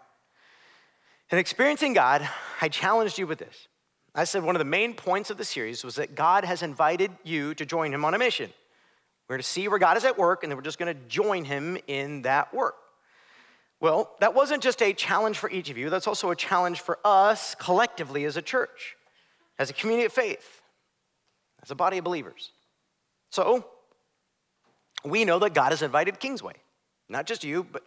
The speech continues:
us, all of us, to join him on a mission. And we have our eyes open to see where God is at work.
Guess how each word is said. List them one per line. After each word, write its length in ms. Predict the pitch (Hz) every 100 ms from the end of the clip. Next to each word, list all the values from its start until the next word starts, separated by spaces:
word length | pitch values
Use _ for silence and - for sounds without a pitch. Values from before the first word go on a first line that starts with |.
| _
us, 300 | 254 - - -
all 140 | 240
of 80 | 175
us, 320 | 104 - - _ _ _ _ - -
to 80 | 196
join 380 | 147 247 302 262
him 260 | 117 131
on 120 | 156 208
a 40 |
mission. 340 | 220 120 - - _ -
And 180 | 151 160
we 380 | 247 277 254 -
have 200 | 202 202
our 180 | 202 -
eyes 400 | 202 175 170 -
open 260 | - 143 143
to 60 | 147
see 140 | 151
where 140 | 160
God 160 | 151 104
is 80 | 113
at 100 | -
work. 240 | 247 185